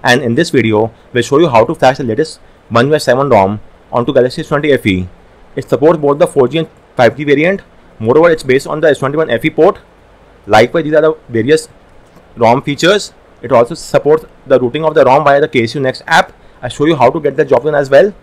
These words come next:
And for the bugs, the, uh, ultrawide camera is currently not working. If that's all well, well and good, you could download the rom zip file from this link, and then let's get started with the rom flashing. And also thanks to all the rom devs for making this rom and the port as well.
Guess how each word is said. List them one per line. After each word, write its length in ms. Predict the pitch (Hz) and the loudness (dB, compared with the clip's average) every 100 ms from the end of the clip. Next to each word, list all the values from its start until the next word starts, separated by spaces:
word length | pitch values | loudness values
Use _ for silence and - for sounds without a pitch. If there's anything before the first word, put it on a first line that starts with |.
| _ _ _ _ _ - | _ _ _ _ _ -4
And 280 | 127 131 131 | 0 0 0
for 120 | 147 | 0
the 80 | 147 | 0
bugs, 380 | 127 - - - - | 2 2 0 -14 -4
the, 220 | 139 143 - | 0 0 2
uh, 120 | 135 - | 0 0
ultrawide 400 | 127 120 160 170 _ _ _ _ _ _ - - | -2 0 -2 -4 _ _ _ _ _ _ -12 -2
camera 280 | 120 147 | 0 2
is 60 | 160 | 0
currently 320 | 135 120 135 | 0 0 -2
not 220 | 135 127 | 0 0
working. 400 | 160 127 190 202 175 _ _ _ _ _ - - 117 | 0 0 -2 -6 -12 _ _ _ _ _ -20 -20 -14
If 140 | 110 127 | -4 0
that's 220 | 147 - | 0 2
all 200 | 131 151 | 0 2
well, 120 | 160 | 0
well 220 | 143 139 | 0 0
and 120 | 160 | 2
good, 240 | 170 208 175 _ _ 123 | 0 -4 -6 _ _ -10
you 80 | |
could 80 | 151 | -2
download 240 | 127 131 165 | 0 2 2
the 80 | |
rom 180 | 135 151 | 2 2
zip 120 | 156 | -2
file 120 | 170 165 | -6 -4
from 160 | 156 | -4
this 160 | 160 - | -6 -2
link, 220 | 175 208 | -2 0
and 220 | 156 127 139 | -2 0 0
then 140 | 143 | 0
let's 160 | 135 - | 0 0
get 140 | 156 | -2
started 240 | 131 151 | 0 -2
with 100 | 156 | -4
the 100 | 156 | -2
rom 200 | 147 120 | 0 0
flashing. 420 | 156 147 185 202 180 _ - | 2 2 0 -6 -10 _ -10
And 180 | 123 139 _ - 120 | -10 -10 _ -6 -2
also 240 | 127 - | -2 -4
thanks 280 | 135 127 139 | -4 -4 -2
to 100 | 160 | 2
all 100 | 143 | 2
the 80 | 156 | 2
rom 200 | 139 151 | 0 2
devs 300 | 151 214 - _ - - - - | 2 0 -6 _ -20 -20 -20 -8
for 80 | 135 | -4
making 300 | 120 156 156 | -4 -4 -2
this 180 | 147 - | -2 2
rom 240 | 127 180 | 2 2
and 160 | 135 135 | -2 -4
the 40 | |
port 220 | 131 127 | -2 0
as 140 | 143 127 | 0 2
well. 260 | 143 196 | 2 0